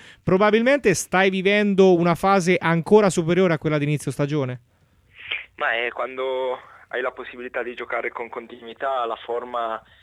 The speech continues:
Speaker 2: eh, ne risente in maniera positiva, quindi,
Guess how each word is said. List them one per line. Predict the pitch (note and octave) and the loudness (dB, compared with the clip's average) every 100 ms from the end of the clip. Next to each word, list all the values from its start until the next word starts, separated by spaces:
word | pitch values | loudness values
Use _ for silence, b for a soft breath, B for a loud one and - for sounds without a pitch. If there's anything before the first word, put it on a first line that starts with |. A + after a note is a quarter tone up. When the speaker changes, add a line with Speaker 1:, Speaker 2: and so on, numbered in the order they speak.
| b - | b -12
Speaker 2:
eh, | G#2 G#2 G2+ G#2 G2+ G#2 G2+ F#2+ _ _ _ _ _ _ _ - | -8 -6 -6 -6 -8 -8 -10 -12 _ _ _ _ _ _ _ -12
ne | A#2 | -8
risente | A2 A2 A2 G#2+ | -6 -6 -6 -8
in | G#2+ | -10
maniera | G#2 G#2 G2+ | -8 -6 -6
positiva, | - A2+ A2+ - F#2 E2 | -6 -8 -10 -10 -10 -10
quindi, | - G2+ G#2+ A2 G#2+ | -12 -14 -10 -8 -8